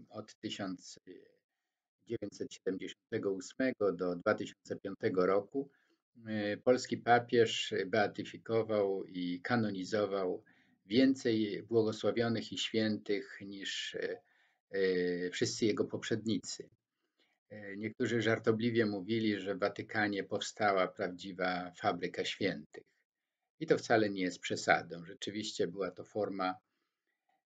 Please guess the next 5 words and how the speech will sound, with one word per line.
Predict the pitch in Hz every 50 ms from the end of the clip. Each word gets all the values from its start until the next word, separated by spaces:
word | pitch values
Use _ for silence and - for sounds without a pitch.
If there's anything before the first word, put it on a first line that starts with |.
| _ _ -
e, | 104 95 90 90 90 85 87 87 87 87 87 87 90 90 87 87 90 90 90 90 92 92 _ _ _ _ _ _ _ _ _ _ -
duszpasterzowania, | 120 110 - - 110 104 - - - - - - 113 95 92 95 87 107 117 120 123 117 110 107 107 101 98 95 90 87 85 85 82 82 85 85 85 82 85 85 _ _ - _ _ _ _ -
wskazywania | - - - 110 101 92 101 92 95 101 98 98 92 90 87 85
na | 85 85 82 82 85 85 85
wzorce | 90 104 104 110 104 101 104 87 - - - 104 92 90 87 87